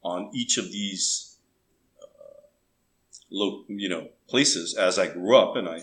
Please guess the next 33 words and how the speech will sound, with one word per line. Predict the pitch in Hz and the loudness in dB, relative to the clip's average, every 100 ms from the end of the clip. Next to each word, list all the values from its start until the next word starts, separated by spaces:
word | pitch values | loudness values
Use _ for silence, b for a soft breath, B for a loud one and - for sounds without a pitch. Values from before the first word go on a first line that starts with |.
| - b b - | -16 b b -16
I'm | 82 | -10
fluent | 92 90 92 | -4 -2 0
in | 101 | 4
English | 131 139 131 | 4 2 -2
and | 127 | -4
I'm | 123 | -6
fluent | 113 104 | -4 -2
in | 98 | -2
Spanish. | - 92 90 87 - - b b b b b | 0 0 0 -4 -6 -8 b b b b b
Uh, | - 104 101 | 0 2 6
I | |
also | 120 156 156 - - | 6 6 4 0 2
didn't | 143 127 | 2 2
come | 127 | -2
from | 110 107 | -4 -4
a | 95 | -2
very, | 104 101 95 | 0 2 2
like, | 85 80 - 80 | 0 -4 -10 -10
um, | 80 82 - _ _ _ _ _ _ _ _ - - - - - | -10 -12 -20 _ _ _ _ _ _ _ _ -20 -20 -20 -20 -16
just | - 101 95 | -4 -2 -2
a, | 87 | -2
on | 104 98 | -2 -4
a | |
personal | - 120 - 92 | 0 2 2 0
note, | 85 87 - 95 | -4 -8 -8 -2
I | |
didn't | 110 110 | -2 -2
come | 123 | -6
from | 113 92 | -6 -6
a | |
very, | 92 98 95 | -4 -2 -2
like, | 85 80 - - | -4 -6 -10 -6
political | 87 95 92 - 87 80 73 | -2 0 0 -2 -6 -8 -10